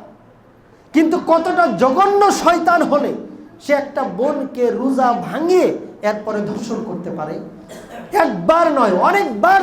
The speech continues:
তাকে ধর্ষণ করেছে। পরে এই বোন তার, এরপরে পাগল হয়ে ওই বোন মারা গিয়েছে, মানসিকভাবে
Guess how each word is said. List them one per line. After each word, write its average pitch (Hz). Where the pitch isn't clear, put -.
তাকে 294
ধর্ষণ -
করেছে। -
পরে 269
এই 247
বোন 277
তার, 240
এরপরে 240
পাগল 294
হয়ে 220
ওই 233
বোন 254
মারা 208
গিয়েছে, 165
মানসিকভাবে 294